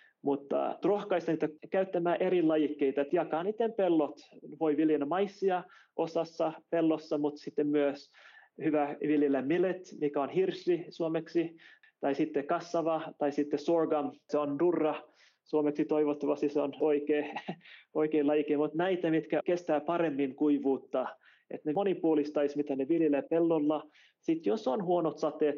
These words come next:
sit ne voi saada kaikkia lajikkeita, tai sitten ainakin näitä muita,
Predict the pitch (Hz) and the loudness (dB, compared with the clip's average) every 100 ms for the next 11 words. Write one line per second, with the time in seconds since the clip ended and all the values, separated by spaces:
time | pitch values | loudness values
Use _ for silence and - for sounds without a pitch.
0 | - 147 - 147 139 143 147 139 156 170 | -4 -8 -2 0 2 0 0 -2 0 -2
1 | 170 156 151 151 151 147 143 143 143 156 | 2 2 2 0 0 0 0 0 0 0
2 | 151 170 165 165 147 147 147 143 160 151 | 0 0 0 0 0 0 0 0 2 2
3 | 147 | -2